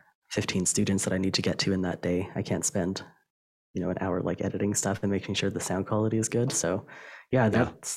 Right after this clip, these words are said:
Speaker 1: that seems, like, incredibly useful.
Speaker 2: Yeah. And it, and, you know, it,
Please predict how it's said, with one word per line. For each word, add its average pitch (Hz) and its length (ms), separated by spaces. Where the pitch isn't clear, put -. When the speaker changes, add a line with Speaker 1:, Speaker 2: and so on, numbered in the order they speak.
Speaker 1:
that 131 120
seems, 180 200
like, 104 160
incredibly 101 480
useful. 90 480
Speaker 2:
Yeah. 113 160
And 117 100
it, 117 200
and, 120 100
you 113 60
know, 117 180
it, 104 180